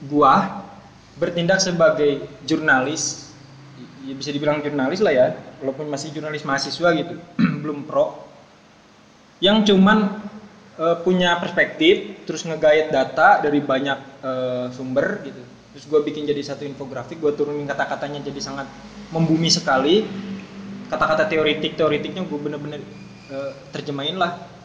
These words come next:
Terus gua post gitu. Jadi gua bukan, bukan, hmm, apa tuh namanya? Konselor gitu. Bukan konselor, bukan ahli kesehatan reproduksi gitu.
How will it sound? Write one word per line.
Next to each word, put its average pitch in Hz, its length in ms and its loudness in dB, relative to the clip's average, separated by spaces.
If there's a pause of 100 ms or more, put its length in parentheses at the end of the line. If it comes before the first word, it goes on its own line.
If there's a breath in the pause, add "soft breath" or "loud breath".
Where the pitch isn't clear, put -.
(160)
Terus 160 160 -4
gua 190 160 6
post 214 320 6
gitu. 147 160 -2
Jadi 208 160 8
gua 220 160 6
bukan, 196 320 2 (560)
bukan, 175 520 4 (360)
hmm, 175 320 -8 (160)
apa 165 160 -2
tuh 202 80 -4
namanya? 226 320 2 (1200)
Konselor 196 1080 6
gitu. 127 180 -18 (300)
Bukan 147 160 -10
konselor, 160 440 0
bukan 151 560 0
ahli 151 600 -2 (240)
kesehatan 147 440 -4
reproduksi 160 920 -4
gitu. 123 120 -14